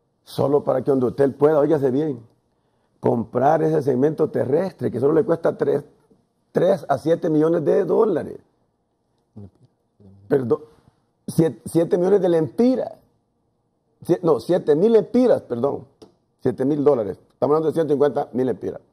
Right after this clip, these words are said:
Estoy equivocando por la cifra que le tengo. Pero eso nos dice a nosotros cómo es que estamos de atados.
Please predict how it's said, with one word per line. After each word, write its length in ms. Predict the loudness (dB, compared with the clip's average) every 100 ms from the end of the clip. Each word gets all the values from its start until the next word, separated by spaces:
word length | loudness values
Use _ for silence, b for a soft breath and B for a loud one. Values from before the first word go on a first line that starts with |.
| _ _
Estoy 180 | -4
equivocando 420 | -2 -4 -4 -4 -4
por 100 | -6
la 80 |
cifra 200 | -4 -4
que 60 | -4
le 80 | -6
tengo. 240 | -8 -8 b b b b b
Pero 380 | 0 2 2 -2 -12 _ _ _ _ _ _ 4
eso 480 | 4 4 -2 -4 -6 _ _ _ _ _ _ 0
nos 140 | 2
dice 180 | 2 2
a 40 | 0
nosotros 560 | 2 2 0 0 -6 -12 _ _ _
cómo 240 | -2 -2 -2
es 60 |
que 60 | -4
estamos 320 | -2 0 2
de 80 | 0
atados. 640 | 0 2 2 0 -6 -14